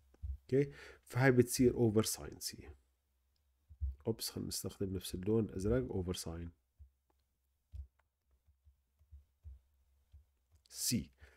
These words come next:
هتروح على الكالكوليتر، هاي الديفيجن بار، بتحط السي قديش عندك الفاليو اوف سي اللي هي two point five times ساين اي، قد ايه عندنا ايه حكينا؟ forty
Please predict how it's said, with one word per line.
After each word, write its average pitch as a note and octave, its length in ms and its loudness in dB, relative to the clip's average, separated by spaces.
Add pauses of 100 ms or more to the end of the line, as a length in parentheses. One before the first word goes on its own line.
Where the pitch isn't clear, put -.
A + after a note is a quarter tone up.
(200)
هتروح - 300 2
على G3+ 60 0
الكالكوليتر، D3+ 840 0 (1300)
هاي A2 140 6
الديفيجن G#2+ 520 4
بار، C3+ 360 0 (100)
بتحط - 500 -2
السي C3 440 0
قديش B2 260 4
عندك A2 240 4
الفاليو G2+ 240 2
اوف F2 120 -2
سي C3 240 0
اللي G2+ 160 0
هي F#2 60 -4 (100)
two G2+ 40 4
point G2 260 0
five B2 300 0 (1500)
times F2 500 0 (880)
ساين A2 580 0
اي، G2+ 180 2
قد G2 220 0
ايه B2 100 6
عندنا G#2 220 2
ايه A2 120 -2
حكينا؟ D3+ 540 -4 (1400)
forty C#3 480 2